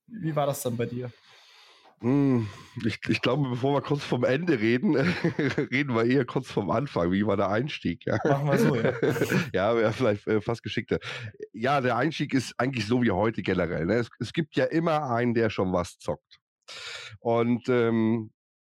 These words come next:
Speaker 2: so kommt man natürlich relativ schnell an die Spiele. Also bei mir war's damals in der Arbeit,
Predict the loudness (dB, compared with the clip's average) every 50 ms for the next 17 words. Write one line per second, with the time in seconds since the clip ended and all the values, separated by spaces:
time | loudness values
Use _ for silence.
0 | _ _ _ -14 -10 -4 -2 -2 0 0 0 -2 0 2 2 2 0 0 0 0
1 | 0 0 -2 -4 -2 0 2 2 2 2 0 -2 -2 0 0 2 2 4 2 2
2 | 0 -2 -4 -4 -2 0 2 2 2 2 2 0 0 0 0 0 0 0 -2 0
3 | 0 0 0 2 0 -2 -2 -2 -2 0 0 2 0 0 0 2 0 0 -2 -4